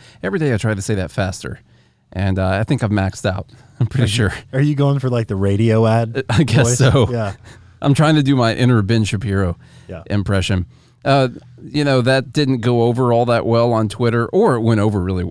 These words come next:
Speaker 1: I thought it was hilarious what he said.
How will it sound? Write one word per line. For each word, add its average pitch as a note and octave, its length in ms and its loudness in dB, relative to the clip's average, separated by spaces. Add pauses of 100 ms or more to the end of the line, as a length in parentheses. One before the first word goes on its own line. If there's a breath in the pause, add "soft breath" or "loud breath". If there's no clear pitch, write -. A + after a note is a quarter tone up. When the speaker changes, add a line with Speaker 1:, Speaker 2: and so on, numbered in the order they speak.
(120)
Speaker 1:
I A#2+ 160 0
thought F#2+ 200 0
it - 60 -6
was F2+ 140 -8
hilarious F#2 760 -4 (180)
what G2+ 160 -2
he F2 120 -2
said. D#2+ 340 -6